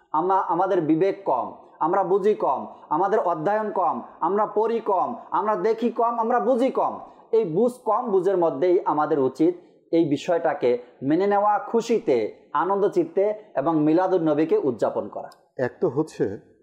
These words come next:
Speaker 2: যেটা বুঝে না আসে,
Speaker 1: জি।
Speaker 2: সেটার জন্য কি করণীয়? What to do?
Speaker 1: হ্যাঁ, সুন্দর বলেছেন আপনি।
Speaker 2: আমি যদি একটা জিনিস, মানে, I am totally,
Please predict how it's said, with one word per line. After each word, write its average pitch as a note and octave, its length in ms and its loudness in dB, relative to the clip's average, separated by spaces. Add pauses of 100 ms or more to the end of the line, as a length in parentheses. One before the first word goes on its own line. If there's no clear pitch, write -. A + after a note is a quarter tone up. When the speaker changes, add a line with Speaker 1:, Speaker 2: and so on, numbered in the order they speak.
(320)
Speaker 2:
যেটা B2+ 200 0
বুঝে C3 380 -2
না C#3 100 0
আসে, G2+ 380 -8 (520)
Speaker 1:
জি। C#3 240 2 (540)
Speaker 2:
সেটার D3 360 -2
জন্য C#3+ 240 0
কি F3 180 -8
করণীয়? G2+ 480 -2 (200)
What D3+ 240 -6
to B2 100 -4
do? A2+ 120 0 (800)
Speaker 1:
হ্যাঁ, - 120 -14 (320)
সুন্দর B2+ 260 0
বলেছেন G2+ 360 -4
আপনি। G2 120 -4
Speaker 2:
আমি C#3 140 0
যদি G3 460 0 (180)
একটা D3+ 200 -2
জিনিস, E3+ 340 0
মানে, F3 260 0
I D3+ 220 -2
am E3+ 80 -6 (100)
totally, F#3 420 2